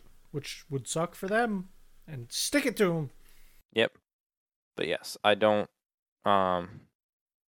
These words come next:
Speaker 2: it, it, it depends.
Speaker 1: Sure, um,
Speaker 2: Uh,
Speaker 1: and I'm sure it does.
Speaker 2: Like, what is this one?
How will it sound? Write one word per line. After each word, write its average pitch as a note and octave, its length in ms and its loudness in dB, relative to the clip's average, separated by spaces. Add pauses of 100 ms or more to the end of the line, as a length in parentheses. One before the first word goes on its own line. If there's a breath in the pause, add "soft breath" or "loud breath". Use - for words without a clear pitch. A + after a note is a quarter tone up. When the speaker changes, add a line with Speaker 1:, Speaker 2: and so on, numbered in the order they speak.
(1160)
Speaker 2:
it, A2 340 -2
it, - 160 -4
it G#2+ 160 2
depends. - 460 -8 (1700)
Speaker 1:
Sure, F3+ 300 -2 (200)
um, G#3+ 260 -6
Speaker 2:
Uh, - 20 -6
Speaker 1:
and A3 140 0
I'm G3 100 2
sure F3 220 -2
it - 60 -6
does. - 260 -10 (1500)
Speaker 2:
Like, D#3 180 -18
what C4 200 -12
is F3+ 40 -20
this C#3 240 -20 (100)
one? - 200 -18